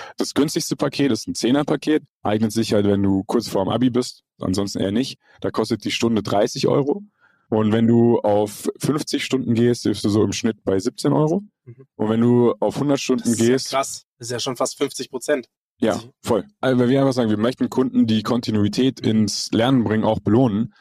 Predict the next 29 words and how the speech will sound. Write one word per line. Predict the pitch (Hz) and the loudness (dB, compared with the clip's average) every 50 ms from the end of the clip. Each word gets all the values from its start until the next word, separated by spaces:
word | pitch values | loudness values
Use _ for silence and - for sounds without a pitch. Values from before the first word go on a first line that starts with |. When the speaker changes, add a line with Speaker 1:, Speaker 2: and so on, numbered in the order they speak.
| _ - | _ -14
Speaker 2:
Ja. | 131 131 127 123 - - - | -10 -8 -8 -8 -10 -10 -8
Speaker 1:
Weil | - 95 104 107 113 120 127 135 123 117 - | -4 -2 0 2 2 4 4 4 2 0 0
Speaker 2:
Aber | - 110 110 | 0 0 2
Speaker 1:
wir | 110 110 | 2 2
Speaker 2:
wenn | 104 | 2
man | - 135 | 0 0
sich | 143 131 143 | 0 0 0
Speaker 1:
wissen | 139 | 0
Speaker 2:
das | 139 131 | 0 0
jetzt | 139 139 - - | -2 -4 -4 -4
mal | 131 127 | -4 -4
grob | - 123 127 131 127 - | -4 -4 -4 -4 -2 0
durchrechnet, | 151 160 180 - - 139 127 - 147 151 147 | 2 2 2 0 -2 -8 -6 -4 -4 -4 -2
jetzt | 135 120 - | -4 -4 -4
mal | 127 127 120 | -4 -4 -2
so, | 131 135 | 0 0
ihr | 131 127 120 | 0 -2 -2
braucht | 135 139 143 - - | 0 -2 -2 0 -2
dann | 143 | -4
einen | 139 | -2
gesunden | 135 139 131 135 143 147 143 147 147 | -2 -2 -2 -2 -2 -2 -2 -2 0
Mix. | 147 147 143 - - | 0 0 0 -2 -6
Ihr | 131 123 | -8 -4
braucht | 123 131 135 123 - | -2 -2 -2 0 0
dann | 151 139 131 | -2 -2 -2
die | 123 143 | -2 -2
Leute, | 139 139 135 135 - 139 | 0 2 2 0 0 -4
die | 120 127 123 - | -6 -8 -12 -10
zehn | - 135 135 147 165 170 170 160 | -6 -4 -2 0 0 -2 -2 -4